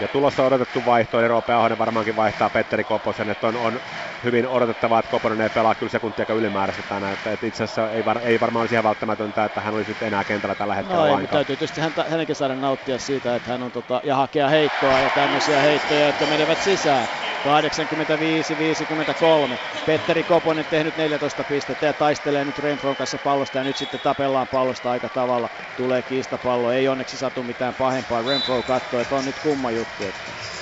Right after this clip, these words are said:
Speaker 2: eikä suostu ottamaan Alex Renfro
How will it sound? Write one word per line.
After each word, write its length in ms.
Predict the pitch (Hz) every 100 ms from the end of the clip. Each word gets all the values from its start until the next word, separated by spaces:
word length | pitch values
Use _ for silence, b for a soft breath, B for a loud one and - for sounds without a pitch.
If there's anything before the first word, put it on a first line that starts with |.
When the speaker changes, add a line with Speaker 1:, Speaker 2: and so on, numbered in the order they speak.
| - - - - - - - - - -
Speaker 2:
eikä 300 | 131 185 175
suostu 420 | 165 151 - 143
ottamaan 460 | 139 - 131 127 131
Alex 220 | 131 127
Renfro 520 | 131 131 135 127 120